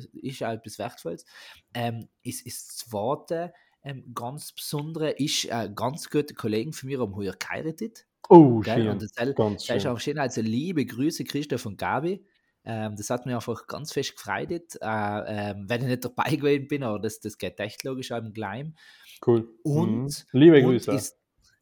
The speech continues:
Speaker 1: liebe Grüße. Und das
Speaker 2: Mhm.
Speaker 1: dritte, das muss ich schon auch sagen, ist, ähm, mir oben daheim für uns die, die Tempo, ähm,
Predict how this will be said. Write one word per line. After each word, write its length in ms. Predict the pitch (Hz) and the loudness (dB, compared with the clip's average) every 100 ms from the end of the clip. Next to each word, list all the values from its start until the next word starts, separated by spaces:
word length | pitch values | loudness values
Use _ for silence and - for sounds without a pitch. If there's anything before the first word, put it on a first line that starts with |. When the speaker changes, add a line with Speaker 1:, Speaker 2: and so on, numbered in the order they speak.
| _ - | _ -6
Speaker 1:
liebe 340 | 127 170 160 | -6 -2 -4
Grüße. 420 | - 127 156 233 - - | 0 -2 -2 -6 -14 -14
Und 260 | - 175 - | -6 -6 -4
das 100 | 123 | -4
Speaker 2:
Mhm. 140 | 107 | -4
Speaker 1:
dritte, 360 | - 123 156 - | -4 -2 -2 -4
das 260 | 202 - 139 | -4 -4 -4
muss 220 | 165 160 | -6 -8
ich 60 | 139 | -8
schon 100 | 113 | -8
auch 160 | - | -8
sagen, 280 | 156 160 151 - | -4 -2 -2 -6
ist, 360 | 143 156 - - | -8 -6 -6 -4
ähm, 280 | 117 110 110 | -6 -6 -10
mir 320 | 120 127 156 107 | -8 -6 -4 -2
oben 320 | 117 170 208 | -2 -4 -8
daheim 500 | 101 - 101 127 180 | -8 -8 -6 -6 -6
für 200 | - 104 | -6 -6
uns 420 | 107 165 - - - - - | -6 -8 -12 -16 -18 -20 -10
die, 100 | 110 | -8
die 180 | 104 104 | -8 -4
Tempo, 600 | 156 175 190 131 110 104 | -2 -2 -2 0 0 0
ähm, 440 | 104 101 98 101 | -4 -4 -6 -10